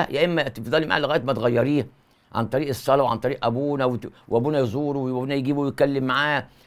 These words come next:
وتحاولي معاه يا بنتي، لكن بتسلميه للشيطان بإيديكي، بتسلميه للشيطان بإيديكي. إبليس عدوكم يقول كذا زي يريد أن يفترسكم، فقوموا راسخين في الإيمان. ليه تعملي كده يا بنت؟ أنت جاية بتاخدي رأيي بعد ما خدت القرار ونفذتيه.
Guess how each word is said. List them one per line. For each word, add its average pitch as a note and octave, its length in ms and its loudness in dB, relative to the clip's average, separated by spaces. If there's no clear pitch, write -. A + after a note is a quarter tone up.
وتحاولي F#3 440 -2
معاه F#3 180 -2
يا - 100 -4
بنتي، E3+ 380 -8
لكن C#3 220 0
بتسلميه E3 420 0
للشيطان F3 500 -2
بإيديكي، F3 460 -2
بتسلميه C3 380 -2
للشيطان D3+ 520 0
بإيديكي. C#3+ 420 -4
إبليس A2 340 -4
عدوكم D#3+ 300 0
يقول D3 200 -2
كذا D3 240 -4
زي C#3+ 100 -2
يريد D#3 220 -2
أن C#3+ 100 -4
يفترسكم، C3+ 480 -4
فقوموا C#3+ 360 -2
راسخين E3 280 -6
في D#3 80 -8
الإيمان. E3 340 -4
ليه E3+ 140 -2
تعملي E3 340 -2
كده - 140 -6
يا A2 60 -4
بنت؟ E3 120 -10
أنت F2+ 100 -10
جاية D#3 140 2
بتاخدي D#3+ 260 2
رأيي F3 180 4
بعد D#3 200 4
ما C#3+ 100 -2
خدت F3+ 200 0
القرار D#3+ 320 0
ونفذتيه. D3+ 600 -6